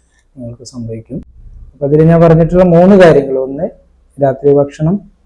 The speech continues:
നേരത്തെ കഴിക്കുക, പതിമൂന്ന് മണിക്കൂർ ഫാസ്റ്റിങ്ങിന് വേണ്ടിയിട്ട്. രണ്ടാമത് നമ്മൾ ഉറക്കം, ക്വാളിറ്റിയുള്ള ഉറക്കം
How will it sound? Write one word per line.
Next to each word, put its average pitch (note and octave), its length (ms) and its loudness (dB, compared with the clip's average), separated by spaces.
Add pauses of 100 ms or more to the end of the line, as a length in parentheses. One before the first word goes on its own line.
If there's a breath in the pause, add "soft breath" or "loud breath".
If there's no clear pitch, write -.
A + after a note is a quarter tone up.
(180)
നേരത്തെ C#3+ 360 -6
കഴിക്കുക, C#3 340 -4 (240)
പതിമൂന്ന് C#3+ 440 -4
മണിക്കൂർ C3+ 280 -10 (120)
ഫാസ്റ്റിങ്ങിന് B2 540 -8
വേണ്ടിയിട്ട്. A#2 380 -12 (600)
രണ്ടാമത് D#3+ 440 0 (100)
നമ്മൾ D#3 260 0
ഉറക്കം, C3 420 -4 (360)
ക്വാളിറ്റിയുള്ള C3 580 -4
ഉറക്കം A#2+ 260 -14